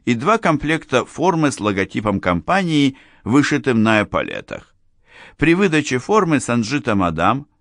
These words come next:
взимала залог выше стоимости униформы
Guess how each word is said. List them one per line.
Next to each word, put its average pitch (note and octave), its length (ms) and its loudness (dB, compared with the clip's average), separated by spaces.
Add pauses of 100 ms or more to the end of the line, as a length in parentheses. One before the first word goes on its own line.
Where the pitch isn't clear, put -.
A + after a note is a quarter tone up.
(220)
взимала C3 760 4
залог G#2+ 600 0
выше A2+ 320 -2
стоимости F#2 600 -2
униформы F2 760 -2